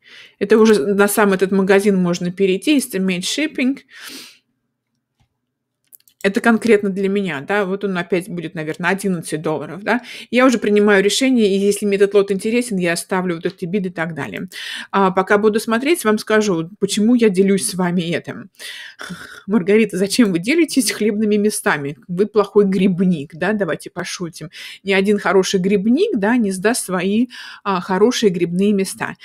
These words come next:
Дело в том, что вероятность того, что мы с вами окажемся в один и тот же момент и охотимся за одним и тем же лотом, ну,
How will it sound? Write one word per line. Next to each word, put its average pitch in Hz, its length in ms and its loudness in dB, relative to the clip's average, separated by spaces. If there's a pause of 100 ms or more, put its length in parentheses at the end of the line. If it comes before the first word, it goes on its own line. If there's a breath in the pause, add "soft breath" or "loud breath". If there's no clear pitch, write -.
(260 loud breath)
Дело 226 200 6
в 254 60 -4
том, 403 220 2
что 247 160 -4
вероятность 220 580 0
того, 226 340 0
что - 280 -8
мы 208 180 -2
с - 100 -10
вами 190 240 -4
окажемся 185 680 -6
в - 20 -6
один 190 240 -4
и 170 60 -8
тот 180 200 -4
же 170 120 -10
момент 175 420 -8
и 165 100 -10
охотимся 190 640 -2
за 170 140 -2
одним 175 300 -2
и - 40 -16
тем 170 240 -4
же 175 160 -4
лотом, 240 460 0 (480 loud breath)
ну, - 160 4